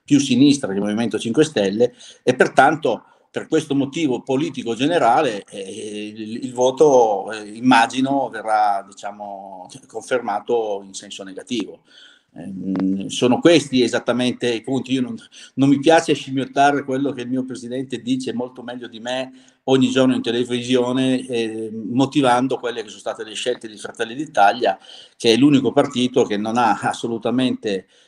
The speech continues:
eh, acconsentito a fare questa, mm, consentitemi il termine, questa grande intesa nel nome di una persona che sarà sicuramente importante,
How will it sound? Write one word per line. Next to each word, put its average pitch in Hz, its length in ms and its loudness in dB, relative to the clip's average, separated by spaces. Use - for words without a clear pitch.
eh, 107 720 -2
acconsentito 135 1000 2
a 104 80 4
fare 110 360 0
questa, 104 800 -2
mm, 104 600 -6
consentitemi 117 580 -6
il 104 100 -6
termine, 113 420 2
questa 110 240 -2
grande 131 400 6
intesa 131 680 2
nel 113 200 -12
nome 120 260 -10
di 107 80 -20
una 113 160 -12
persona 120 560 -4
che 98 80 -18
sarà 104 240 -4
sicuramente 110 580 -10
importante, 98 720 -8